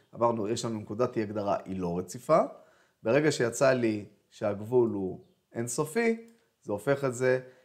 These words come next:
לאי רציפות בלתי סליקה, מסוג שני, ואת הסוג שני יש כאלה שקוראים לזה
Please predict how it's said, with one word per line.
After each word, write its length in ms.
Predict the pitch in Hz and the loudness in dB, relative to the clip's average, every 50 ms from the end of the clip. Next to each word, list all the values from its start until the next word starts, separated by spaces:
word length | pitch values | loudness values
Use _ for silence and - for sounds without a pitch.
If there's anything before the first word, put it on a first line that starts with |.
| _ _ - | _ _ -2
לאי 300 | 101 95 - 156 202 220 | -2 0 4 4 4 6
רציפות 680 | 220 190 196 - 147 - - 120 110 107 110 - - _ _ _ _ _ _ _ | 4 2 2 0 -6 -6 -2 -2 -2 -2 -4 -8 -20 _ _ _ _ _ _ _
בלתי 500 | _ - 104 110 170 220 226 208 - 185 | _ -10 2 4 4 4 4 4 2 0
סליקה, 500 | - - - 135 117 - - 101 98 104 - - _ _ _ _ _ _ _ _ _ _ _ _ _ | 0 0 -2 -6 -8 -4 -2 -2 -2 -2 -6 -14 _ _ _ _ _ _ _ _ _ _ _ _ _
מסוג 420 | 101 107 110 - - 214 233 196 - | -8 -6 -4 -2 0 2 2 2 2
שני, 540 | - 175 151 139 143 143 143 147 147 - _ _ _ - | 2 2 4 4 2 2 0 -2 -4 -10 _ _ _ -20
ואת 580 | - 90 87 90 98 107 - _ _ _ _ - | -20 -18 -18 -18 -20 -20 -20 _ _ _ _ -16
הסוג 240 | 90 - - 143 - | -14 -8 -8 -8 -6
שני 220 | - 151 143 151 | -4 -4 -2 -2
יש 120 | 147 127 - | -2 -2 -2
כאלה 200 | - 123 117 113 | -4 -6 -6 -6
שקוראים 320 | - - 120 127 135 131 | -6 -6 -4 -4 -4 -4
לזה 280 | 123 113 113 107 110 | -6 -6 -6 -8 -8